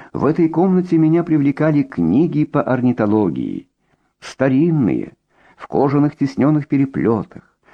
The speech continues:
золотыми готическими буквами раритеты, скромные отечественные тома и роскошные, в глянцевых суперобложках современные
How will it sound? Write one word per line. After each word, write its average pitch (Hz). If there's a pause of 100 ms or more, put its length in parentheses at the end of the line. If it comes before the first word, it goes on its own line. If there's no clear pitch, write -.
(140)
золотыми 160
готическими 160
буквами 151
раритеты, 139 (600)
скромные 170
отечественные 143
тома 117 (360)
и 82
роскошные, 139 (360)
в 67
глянцевых 143 (120)
суперобложках 127
современные 151